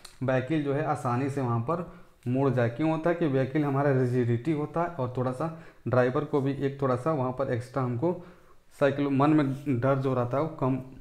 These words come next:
हो जाए ताकि कि गाड़ी हमारा, लेकिन जाएगा नहीं, उतना ही रोड में ही चल जाएगा, लेकिन एक्स्ट्रा फिर भी हम लोग साइकोलॉजिकल इफेक्ट के लिए और व्हीकल रिजिडिटी की वजह से हम लोग एक्स्ट्रा प्रोवाइड करते हैं। तो वही पूछ रहा है कि हमारा कितना होता है,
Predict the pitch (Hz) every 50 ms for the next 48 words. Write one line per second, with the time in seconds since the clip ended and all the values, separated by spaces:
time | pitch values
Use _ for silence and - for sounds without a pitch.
0 | - - - - - 120 120 107 110 104 101 - 113 117 - 165 185 202 - -
1 | - - - - - - - - 123 117 120 117 123 131 131 127 127 147 165 165
2 | 160 151 151 131 117 139 147 170 180 165 175 170 170 190 190 170 160 160 - 156
3 | 170 185 160 139 143 135 147 165 185 175 175 160 135 - 123 117 110 107 101 104
4 | 107 117 127 139 151 143 139 - - - 165 160 - 139 123 127 143 139 135 139
5 | 139 135 135 123 120 120 - 123 120 120 120 143 139 135 139 139 131 135 143 143
6 | 151 156 - 143 123 110 120 117 113 - 139 131 123 113 117 117 110 - - 127
7 | - - 120 117 117 127 120 127 135 135 139 - - 135 135 - - 117 107 101
8 | 101 98 - - 104 104 - - - 120 127 147 170 165 160 139 127 117 120 120
9 | 113 110 120 151 180 180 - - - - - - - - - _ - 135 127 127
10 | 147 160 180 180 180 135 127 127 - 131 127 123 120 113 107 107 - 113 110 113
11 | 135 165 180